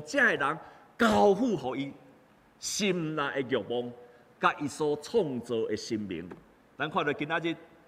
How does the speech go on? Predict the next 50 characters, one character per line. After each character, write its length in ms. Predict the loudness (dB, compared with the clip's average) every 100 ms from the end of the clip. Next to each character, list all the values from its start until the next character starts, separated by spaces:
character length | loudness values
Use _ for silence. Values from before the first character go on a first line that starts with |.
| -20 -20 -20 _ _ _
甲 100 | -4
古 320 | -2 2 2 4
早 240 | 4 4
时 180 | 4 0
阵 240 | 0 -4
完 220 | -4 -4
全 220 | -4 -8 -6
同 180 | -10
款。 260 | -6 -6 -6 -10 -20 -20 _ _
伫 120 | -2
罗 220 | 4 6 6
马 280 | 2 0 -4 -4
保 180 | 2 4
罗 180 | 4 2
迄 100 | 2
个 60 |
时 220 | 0 -2 -2
代， 260 | 0 0 -2 -16 -20 -20 _ _ _ _
因 180 | 0 0
真 320 | 2 -2 -2
久 220 | -2 0
的 60 | 0
时 180 | 0 -4
阵， 60 |
伫 120 | -2
迄 80 | 0
个 220 | 4 4
庙 240 | 6 8 8
内 160 | 6
面， 340 | 4 2 2 -6 -16 -20 -20 -2
都 120 | 0
有 320 | 2 2 0 -4 -4
庙 300 | 6 8 8
内 220 | 6 4
面 260 | 2 0 0 -6
的 80 | -8 -6
妓 260 | -8 -8 -4
女， 200 | -4 -4 -8 -20 -20 _ -4
甲 100 | -2
遐 260 | 0 0 0
个 80 | 0
来 220 | 0 -4 -12 -12 -2
敬 240 | -2 0
拜 180 | 2 2
因 180 | 4 0
的 80 | 0
神 240 | -2 -2 0
明 220 | -2 -2
的 60 |
人， 320 | -2 -2 -4